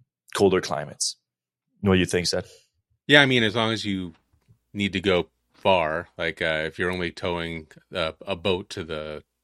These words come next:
Speaker 2: to the water and it's, you know, fifty miles away, it's not a big deal. Um, so, you know, if you're doing long distance cross country towing, you know, that's, that's not great. Um, also,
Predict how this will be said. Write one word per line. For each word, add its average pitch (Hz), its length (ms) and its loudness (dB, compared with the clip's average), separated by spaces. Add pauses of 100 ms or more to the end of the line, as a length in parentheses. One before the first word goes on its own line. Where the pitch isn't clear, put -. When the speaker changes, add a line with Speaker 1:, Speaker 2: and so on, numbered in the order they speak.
Speaker 2:
to - 140 -6
the 82 80 -4
water 104 480 4
and 95 240 -8
it's, - 340 -10
you 82 60 -10
know, 78 180 -12 (240)
fifty 87 260 -10
miles 78 300 -8
away, 90 420 -2
it's - 200 -12
not 78 120 -10
a 76 40 -14
big 76 220 -12
deal. 90 420 -4 (760)
Um, 78 460 -8 (480)
so, 78 400 -6 (480)
you 117 100 -6
know, 85 280 -8
if 107 120 -12
you're 104 100 0
doing 110 280 2
long 98 180 2
distance 95 380 -6
cross - 240 -2
country 92 340 -8
towing, 92 440 -6 (400)
you 85 80 -8
know, 76 220 -10 (160)
that's, - 320 -12 (440)
that's 82 240 -6
not 80 120 -8
great. 80 260 -8 (480)
Um, 104 140 0
also, 127 440 4